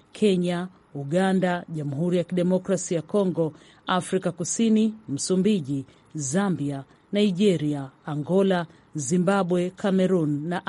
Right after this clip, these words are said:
Ivory Coast. U N aids ilisema katika taarifa yake kwamba kila baada ya dakika tano, mtoto mmoja anafariki kutokana na sababu zinazohusiana na ukimwi. Rais wa Somalia Hassan Sheikh Mohamud leo Jumatano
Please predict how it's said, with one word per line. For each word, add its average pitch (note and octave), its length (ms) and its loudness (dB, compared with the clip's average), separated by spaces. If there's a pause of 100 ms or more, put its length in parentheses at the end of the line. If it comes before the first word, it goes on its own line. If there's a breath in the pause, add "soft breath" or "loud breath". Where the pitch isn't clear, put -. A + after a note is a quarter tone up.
(120)
Ivory D3 300 -6
Coast. - 560 -8 (500 loud breath)
U F3+ 100 2
N F3+ 220 0
aids F#3+ 500 -2
ilisema F3 480 -4
katika F#3 340 -2
taarifa E3+ 440 -2
yake F#3+ 440 0 (280 loud breath)
kwamba G3+ 240 0
kila A3+ 360 2
baada D#3 320 -2
ya E3+ 60 2
dakika D#3+ 400 -6
tano, C#3 460 -6 (320 loud breath)
mtoto F3+ 340 -2
mmoja F#3+ 380 4
anafariki F#3 640 0
kutokana F3 460 -4
na E3+ 100 0
sababu F#3 640 -2 (220 loud breath)
zinazohusiana E3+ 1040 0
na C#3 120 -4
ukimwi. C#3+ 760 -4 (360)
Rais A#3 440 4
wa C4+ 80 2
Somalia A3+ 720 0
Hassan G3+ 500 0
Sheikh - 420 -2
Mohamud F#3 640 -2
leo F#3 360 4
Jumatano F#3 760 0